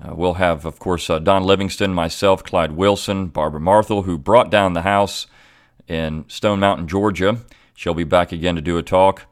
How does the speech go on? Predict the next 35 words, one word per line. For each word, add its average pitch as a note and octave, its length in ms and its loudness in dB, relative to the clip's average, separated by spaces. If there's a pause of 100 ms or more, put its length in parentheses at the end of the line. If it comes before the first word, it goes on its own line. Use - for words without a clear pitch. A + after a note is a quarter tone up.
(160)
on D#2+ 160 -8
her D3+ 220 4
Southern F#2 380 4
heritage. D#2+ 580 -8 (920)
Uh, C#2+ 300 -10 (380)
so F#2+ 220 0
it F2+ 100 -2
should C3 160 -2
be B2 80 2
a G#2+ 40 0
good G2 200 0
time. G#2+ 260 2
Also, G#2 260 0
Kerry G#2 280 -2
Roberts, F#2+ 600 4 (340)
uh, C#2+ 120 -10
Tom G2+ 260 -2
Fleming. G2+ 440 0 (760)
And F#2+ 180 -2
on, F#2 240 0
uh, F#2 160 -2
Friday A#2 300 4
night, A2+ 220 4
we G2+ 120 -2
have G2 120 4
an G2 60 -2
interesting G2+ 500 0
discussion F#2 640 0 (560)
about G2 640 2
what G#2 320 2
this A2 180 -2
P A2 240 -2
C G#2 200 -2
on F#2+ 120 2
the, E2 180 -2